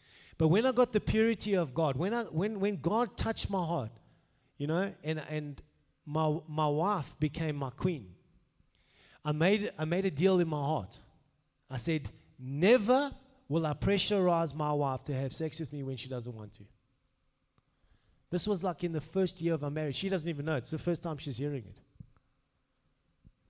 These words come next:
I made that deal in my heart. 'Cause I said to myself, I said, "Lord, there is no way I'm going to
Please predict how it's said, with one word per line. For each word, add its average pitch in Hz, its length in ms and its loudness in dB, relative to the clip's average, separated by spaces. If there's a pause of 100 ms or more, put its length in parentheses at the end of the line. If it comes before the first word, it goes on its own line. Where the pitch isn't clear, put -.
(2250)
I 208 100 0
made 247 280 2
that 226 200 6
deal 226 220 6
in 208 120 6
my 190 240 4
heart. 185 380 2 (1300)
'Cause 175 140 6
I 240 140 6
said 262 260 2
to 233 80 0
myself, 214 500 2
I 190 80 2
said, 190 240 2
"Lord, 175 380 2 (760)
there 262 240 4
is 240 300 0
no 165 420 4
way 160 360 4 (1300)
I'm 208 260 0
going 196 280 2
to 165 360 2